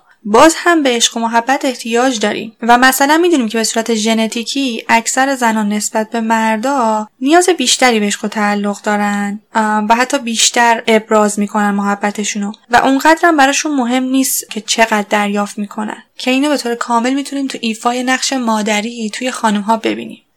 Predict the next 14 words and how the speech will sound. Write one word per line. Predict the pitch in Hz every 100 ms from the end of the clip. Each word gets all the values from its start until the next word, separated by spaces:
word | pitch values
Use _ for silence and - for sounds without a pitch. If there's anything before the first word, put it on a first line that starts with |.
| _ _
اما | 294 339 349
خب | - 339
همین | - 311 330
خانوما | 330 - 240 226 220 262 226 202 202 - _ _ _
موقعی | 233 233 285
که | 285
با | 226 220
مردی | 214 233 262 226
وارد | 208 208
رابطه | 240 226 208 208 - 247
می‌شن | 220 - - - -
که | 247
به | -
اندازهٔ | 233 226 220 226 226 262 294